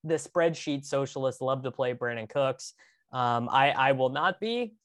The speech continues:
I will not be going in that direction. I will probably give Odell a couple of stabs this week. Uh, and, and,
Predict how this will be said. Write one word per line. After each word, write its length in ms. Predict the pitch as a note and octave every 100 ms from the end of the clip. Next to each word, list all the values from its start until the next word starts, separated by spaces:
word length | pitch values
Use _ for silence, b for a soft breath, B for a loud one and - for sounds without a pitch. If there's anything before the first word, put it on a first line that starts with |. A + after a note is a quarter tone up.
| -
I 80 |
will 160 | B2+ B2+
not 240 | A#2+ B2
be 120 | - E3+
going 280 | E3+ G3
in 100 | G3+
that 200 | G3+ G3+
direction. 400 | G3+ G#3 G#3+ A3 D#3+
I 160 | F3
will 80 | G#3+
probably 480 | G#3+ A#3 A#3 G#3 F#3+
give 400 | C#3 D3+ D3+ C#3+ C3+
Odell 680 | C#3 B2+ B2+ C3+ E3 F#3 - _ _ -
a 40 |
couple 360 | E3 G3 F#3+ G3+
of 80 | F#3+
stabs 600 | - F3 F#3 F#3+ F#3 - _ D3+
this 260 | F3+ F3+
week. 380 | F3 G3 G#3+ - b b b _
Uh, 300 | D#3 D#3 D#3 D#3+
and, 180 | G3
and, 460 | G#3 G3 A3 G#3 G3